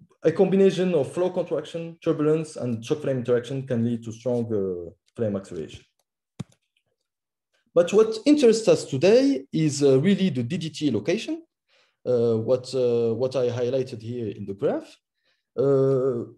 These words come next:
well, the D D T itself and its position is reasonably well reproduced by both schemes, uh, compared to the experiment. But surprisingly, uh, uh, we, uh, the D D T position obtained with the detailed chemistry was, uh,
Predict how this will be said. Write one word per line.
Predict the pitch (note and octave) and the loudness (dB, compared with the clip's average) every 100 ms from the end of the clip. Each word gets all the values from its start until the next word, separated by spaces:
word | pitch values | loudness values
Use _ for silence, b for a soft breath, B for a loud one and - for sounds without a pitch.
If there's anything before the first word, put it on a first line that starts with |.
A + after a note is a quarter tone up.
| _ | _
well, | - G3+ - - | -4 -4 -8 -16
the | D#3+ G3+ G3+ - - D3+ | -6 -2 -2 -6 -16 -6
D | A3 | -2
D | A#3 | -2
T | A3+ A3+ | 0 0
itself | F#3+ - - A#2 - - | 0 4 4 2 -2 -2
and | D3+ D3 | 0 0
its | D3 | 0
position | D3+ D3 E3 E3 C#3 - | -2 -2 -4 -6 -4 -4
is | C3 | -4
reasonably | F3+ F3+ F#3 F3+ D3 D3+ D#3 | -4 -2 2 2 2 0 0
well | C#3+ D3 | 2 2
reproduced | B2 A#2+ C#3+ E3+ | 0 -4 -8 -8
by | G2+ | -6
both | G2+ A#2 | -6 -6
schemes, | - A3 D4 D#4 _ _ _ _ - | -8 -8 -6 -8 _ _ _ _ -12
uh, | G#2+ G#2 G2+ | -6 -6 -6
compared | B2 A2+ B2 A2+ | -4 0 0 0
to | G2 | -8
the | G2+ G2 - | -8 -8 -10
experiment. | - F#3 A3+ C#4 D4 - _ _ _ _ _ - | -8 -2 -2 -2 -6 -16 _ _ _ _ _ 0
But | F#3+ F#3+ | 0 2
surprisingly, | G3+ G3 B3+ C4+ G#3+ D3+ F#3+ C4+ - - | -2 2 2 4 0 0 -2 -4 -8 -8
uh, | B2 | 0
uh, | B2+ A#2+ A#2+ A2 G#2 G2 - - - A2+ A2 F2 - - - | 2 2 2 0 -2 -4 -8 -14 -14 -8 -8 -8 -10 -14 -14
we, | D3 E3+ F3+ F3 | -8 -2 2 6
uh, | D#3+ C#3+ | 6 4
the | - D3 E3 | 2 0 0
D | A3+ | 0
D | A#3 | 0
T | - A3+ | -2 0
position | F#3+ D#3 G3+ A3+ A3 | 0 0 -2 -2 -2
obtained | G3+ - F3 E3+ C3+ | -2 0 2 2 0
with | B2 B2 A2+ | -6 -8 -4
the | A#2 A2 G#2 G#2+ | 0 0 0 -4
detailed | D3+ F3 E3 | -4 -4 -2
chemistry | C#3 A#2+ - F3 A#3+ | -6 -8 -8 -6 -2
was, | D#3+ D3+ B2 | 2 2 4
uh, | B2 A#2 A2+ A2 G#2 | 2 4 4 2 -2